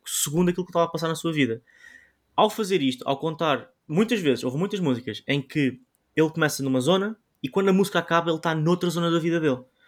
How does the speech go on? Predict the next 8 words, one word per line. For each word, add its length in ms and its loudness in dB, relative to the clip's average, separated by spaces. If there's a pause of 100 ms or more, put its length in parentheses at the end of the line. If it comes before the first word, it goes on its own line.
(160)
E 60 4
através 340 2
do 120 0
videoclipe 580 0
feito 420 -2 (200)
para 400 4
o 60 -6
filme, 420 -4